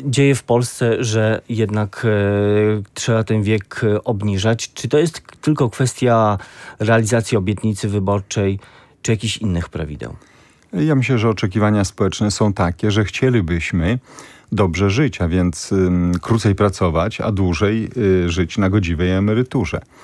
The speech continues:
Speaker 2: E, mam jednak, y, pewne uwagi dotyczące tego, że, e, emerytura to jest finansowanie,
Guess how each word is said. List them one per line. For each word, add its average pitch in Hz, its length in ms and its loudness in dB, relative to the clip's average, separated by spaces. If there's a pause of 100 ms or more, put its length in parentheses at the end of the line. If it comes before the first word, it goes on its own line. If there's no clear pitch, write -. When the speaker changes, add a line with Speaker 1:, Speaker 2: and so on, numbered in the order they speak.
(460)
Speaker 2:
E, - 80 0
mam 95 260 4
jednak, 92 540 0
y, 95 200 2
pewne 87 580 2 (300)
uwagi 95 500 2
dotyczące 95 580 -2
tego, 87 300 0
że, 82 240 0 (540)
e, 95 40 0 (720)
emerytura 98 580 0
to 98 140 -2
jest 92 180 0
finansowanie, 90 1040 0